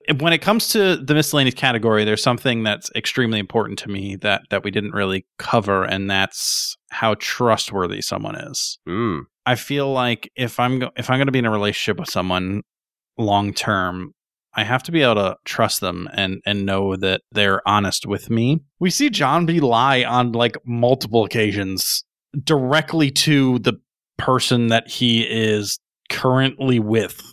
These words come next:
Speaker 1: He lies to both Sarah and Key in the first season when they're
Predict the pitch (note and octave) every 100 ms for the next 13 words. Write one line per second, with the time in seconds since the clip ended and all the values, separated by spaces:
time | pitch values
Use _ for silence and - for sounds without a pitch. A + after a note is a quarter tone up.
0 | - G#2+ B2+ B2 A#2+ C3 - C3 A#2+ A#2+
1 | - C#3 D3+ C3 D3 D#3 D3 - C#3+ B2+
2 | C#3+ C3 A#2+ A2 C3+ C#3+ - A#2+ A2 A#2+
3 | A#2+ A2+ A#2+ A#2 A2+ A2 A2